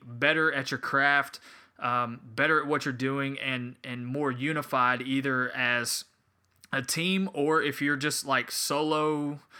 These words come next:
if you're just doing your own solo thing, I mean, you are gonna be stronger and more capable on the back end of this thing, and you'll just keep building on top of that.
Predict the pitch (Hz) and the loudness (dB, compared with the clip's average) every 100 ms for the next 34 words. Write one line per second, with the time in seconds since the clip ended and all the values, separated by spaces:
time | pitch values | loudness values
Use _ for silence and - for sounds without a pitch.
0 | - - - - 156 151 120 147 165 147 | -20 -18 -8 -4 -2 -2 -2 -2 0 0
1 | 143 147 123 - 160 175 143 127 127 131 | 0 0 -2 0 2 4 2 0 -4 -4
2 | 131 127 - - _ _ _ - 123 131 | -4 -8 -14 -20 _ _ _ -4 -4 -2
3 | 127 120 127 156 160 143 139 135 139 131 | -6 -6 -2 0 2 2 2 2 -2 0
4 | 139 139 131 131 - - - - 135 139 | 0 2 0 -4 -6 -4 -4 -4 -2 -2
5 | 156 135 135 131 113 - 139 135 135 131 | -2 0 0 0 -2 -6 -2 0 0 -2
6 | 131 - _ - 135 147 135 - 156 147 | -6 -12 _ -10 -4 -2 -2 0 -2 -2
7 | 131 123 127 123 117 135 135 131 120 120 | -4 -4 -4 -2 2 2 2 -4 -4 -4
8 | - 127 127 131 135 131 131 123 131 151 | -2 -4 -4 -6 -4 -4 -6 -6 0 0
9 | 147 147 - 151 156 _ _ _ - 123 | 0 -2 -2 -2 -4 _ _ _ -20 -16
10 | 113 - 123 147 160 143 131 127 165 175 | -16 -12 -2 0 0 0 -4 0 0 0
11 | 117 110 110 | -2 -4 -6